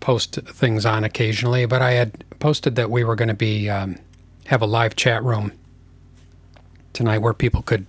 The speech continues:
join us during the show. They can't hear the show, but they could go in the chat room and ask us questions and things like that. Um, but we don't have an internet connection at the moment, so we'll have to do that next time. Sorry about that, folks.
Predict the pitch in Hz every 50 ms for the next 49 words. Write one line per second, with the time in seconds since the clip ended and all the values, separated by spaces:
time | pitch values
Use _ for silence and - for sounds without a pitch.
0 | - - - 120 117 120 113 104 101 - - - - - - - - 135 143 147
1 | 131 113 104 101 - - 113 101 92 95 110 - - - - - - - - -
2 | - - 123 - - 120 101 92 - 214 214 175 131 113 - - 127 120 120 117
3 | 113 117 - - 117 107 - 107 - - - - - - - - - - - -
4 | - - - 123 120 110 107 104 - - 120 104 101 107 113 110 104 107 104 101
5 | 98 101 101 101 98 - - 113 101 - - - 101 92 - - - 104 104 104
6 | 104 107 107 101 98 120 104 95 104 107 101 - - 107 101 104 - - - 110
7 | 104 107 104 104 95 - - - - - - - - - - - - 117 107 113
8 | 113 117 123 117 104 123 127 107 110 110 127 139 135 120 101 98 - - 117 101
9 | 92 - - - 123 104 95 92 - 98 98 101 101 101 101 101 - - - -
10 | - - - - - - - - - - - - 113 110 107 107 107 110 110 107
11 | 107 104 101 107 107 101 101 107 - - - 120 107 98 95 98 - 113 101 -
12 | - - - 98 95 95 - - - - - - - - - - - - - -
13 | - - - - - - - - - - - - 123 104 101 98 104 95 - -
14 | 107 - - - 117 113 - - - - -